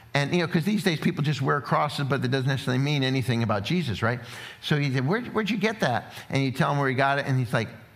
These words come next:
"Man, uh, what does that cross mean to you?" And like, "Oh, not too much. I just thought it was cool. I just wear it." And he said, he said, Can I tell you what that cross means to me?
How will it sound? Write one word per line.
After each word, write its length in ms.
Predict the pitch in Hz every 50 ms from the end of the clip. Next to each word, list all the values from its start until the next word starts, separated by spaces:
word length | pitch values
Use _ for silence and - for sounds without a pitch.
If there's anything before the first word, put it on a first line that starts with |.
| - - - - - - - - - - - - -
"Man, 420 | - 156 202 214 208 196 175 147 131 - - - - - - - - - - - - - - - - -
uh, 260 | - 147 135 120 110 110 - - - - - - - - - - -
what 180 | - 135 180 240
does 140 | 269 277 233
that 180 | 294 262 -
cross 320 | - - 190 190 190 - -
mean 280 | 160 175 214 247 254
to 60 | 247
you?" 220 | 151 107 101 95 92 95 - - - - - - - - - - - - - - - - - -
And 140 | 139 156 156
like, 200 | 151 160 160 160
"Oh, 180 | - 226 220
not 220 | 220 202 196 185 -
too 80 | -
much. 240 | 175 160 156 160 160
I 60 | 180
just 220 | 165 151 170 156 165
thought 180 | - 147 143
it 40 | 135
was 120 | 135 135 -
cool. 300 | - - 147 139 135 135
I 80 | 139
just 180 | 131 139 131 120
wear 220 | 131 131 131 131
it." 60 | 135 - - - - - - - - - -
And 120 | 156 151
he 120 | 156 151
said, 200 | 139 160 - 127 - - - - - -
he 80 | - -
said, 120 | - 135 110 - - - - - - - -
Can 140 | - - 233
I 80 | 277 311
tell 200 | 285 - 208 196
you 80 | 175
what 120 | 160 156 -
that 160 | 147 127 -
cross 320 | - - 143 131 123 -
means 320 | 135 127 127 123 117 117 -
to 60 | 120
me? 280 | 110 110 113 110 110